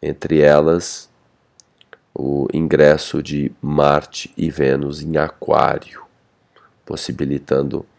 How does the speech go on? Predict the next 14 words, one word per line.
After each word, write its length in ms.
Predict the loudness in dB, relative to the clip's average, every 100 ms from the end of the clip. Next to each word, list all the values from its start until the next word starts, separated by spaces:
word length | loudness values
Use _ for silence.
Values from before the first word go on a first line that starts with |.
| _ _ _ _ _
que 100 | -10
a 60 | -6
gente 500 | -4 -6 -6 -8 -10 _ _ _ _
renove 600 | -8 -4 0 2 2 0
aí 160 | 0 0
as 180 | -2 -2
energias 1000 | 0 0 -2 -4 -6 -4 -4 -8 -18 _ _ _ _ _
nesse 300 | -10 -8 -10
tempo 380 | -4 -4 -2 -4
duro 580 | -4 -4 -2 -2 -2 -6 _ _ _ _ _
que 120 | -14
foi, 520 | -6 0 2 2 -2 -10 _ _ _ _ _ _ _ _
é, 440 | -8 -8 -6 -10 -14 _ _ -16 -14
Vênus 1160 | -4 6 8 8 4 0 -4 -12 -12 -14 -16